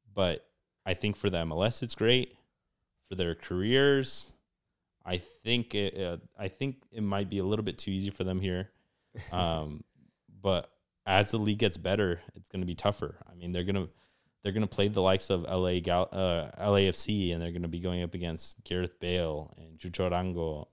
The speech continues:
Speaker 1: and
Speaker 2: And the Earthquakes. Don't
Speaker 1: and
Speaker 2: forget 'em.
Speaker 1: <laughs> Oh God, I don't, I do not wanna see these fools when they play the Earthquakes. I'm gonna sell them my fucking tickets that day. I'm,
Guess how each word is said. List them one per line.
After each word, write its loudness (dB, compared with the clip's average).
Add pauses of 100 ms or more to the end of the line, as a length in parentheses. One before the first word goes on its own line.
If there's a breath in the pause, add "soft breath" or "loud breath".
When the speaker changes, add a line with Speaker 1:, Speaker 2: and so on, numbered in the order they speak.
Speaker 1:
and 2
Speaker 2:
And 0
the 6
Earthquakes. 4
Don't -6
Speaker 1:
and 2
Speaker 2:
forget 6
'em. 2 (120)
Speaker 1:
<laughs> -6
Oh 10
God, 8
I 2
don't, 6
I 10
do 2
not 10
wanna 10
see 6
these 4
fools 6
when 2
they 4
play 4
the 6
Earthquakes. 4 (480)
I'm 6
gonna 12
sell 12
them 6
my 6
fucking 0
tickets 0
that 4
day. 4
I'm, 4